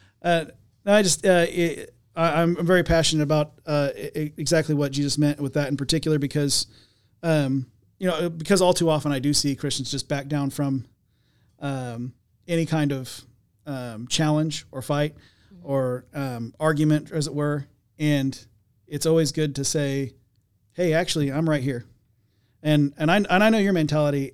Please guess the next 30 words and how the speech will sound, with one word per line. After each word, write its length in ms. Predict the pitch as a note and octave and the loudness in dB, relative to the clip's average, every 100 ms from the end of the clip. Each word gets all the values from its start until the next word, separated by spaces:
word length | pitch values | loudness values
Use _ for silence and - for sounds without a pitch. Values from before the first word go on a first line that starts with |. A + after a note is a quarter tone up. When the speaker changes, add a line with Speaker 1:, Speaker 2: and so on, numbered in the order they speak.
| - | -4
Speaker 1:
Alan, 260 | D3 D3 | 0 2
when 100 | D3 | 0
it 60 | D3 | 0
comes 220 | D3+ D3 - | 0 0 0
to, 360 | C#3+ C#3 C3+ - _ _ _ | 0 0 0 -6 _ _ _
um, 280 | D3 C#3 C3 | -4 0 2
having 300 | D3+ D3 C#3+ | 2 4 2
a, 320 | C3+ - - | 0 -6 -6
a, 440 | C#3 C3 C3 C#3 B2+ _ _ | -4 -4 -6 -8 -10 _ _
a, 60 | C#3 | -6
a 220 | B2 A#2+ | -6 -2
civil 260 | - F#3 F3 | 2 2 2
conversation 560 | D#3+ D3+ E3 D#3+ E3 | 2 2 2 2 2
with 80 | D#3 | 0
someone, 480 | E3 D#3+ D#3+ D#3+ D#3 - - - | 2 2 4 2 -2 -10 -20 -6
and 120 | C#3+ | 0
you're 120 | E3 E3 | 2 4
always 200 | D#3+ C#3 | 2 2
willing 180 | D#3+ D3 | 0 0
to 60 | |
have 140 | B2+ D3+ | 0 -2
that 100 | D3+ | -2
conversation, 480 | D3+ C#3+ D#3+ C#3+ C#3+ | -2 0 0 -2 -2
even 220 | F3 F3 | -2 -2
if 120 | - | -4
you 60 | D3+ | -4
completely 520 | D#3 - F3+ G3 D#3 | -6 -6 -8 -4 -2
disagree 360 | D3 C3+ D#3+ F#3 | -2 -4 -2 -2
with 140 | C3 | -4
them, 240 | B2 B2+ | -8 -10